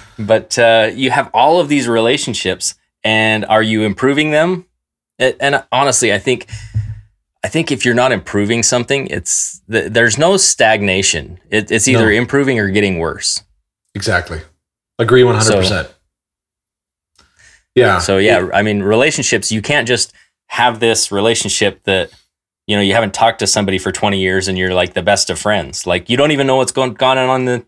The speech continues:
Speaker 1: in their lives for the last twenty years if you haven't talked
Speaker 2: Yeah.
Speaker 1: to 'em. But you might still be friends. It's just not the same level of relationship that you once had.
Speaker 2: Yeah.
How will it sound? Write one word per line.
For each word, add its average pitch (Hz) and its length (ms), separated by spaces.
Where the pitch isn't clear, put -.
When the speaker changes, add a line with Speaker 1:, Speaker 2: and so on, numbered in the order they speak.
Speaker 1:
in 131 160
their 120 140
lives 131 280
for 92 140
the 87 80
last 78 240
twenty 85 260
years 73 280
if 85 120
you 85 80
haven't 85 220
talked 76 220
Speaker 2:
Yeah. 78 160
Speaker 1:
to - 40
'em. - 80
But 120 140
you 117 100
might 117 220
still 104 200
be 85 100
friends. 123 440
It's - 120
just 117 200
not 117 220
the 101 60
same 101 260
level 98 320
of 87 100
relationship 92 640
that 92 120
you 95 180
once 92 320
had. - 360
Speaker 2:
Yeah. 95 280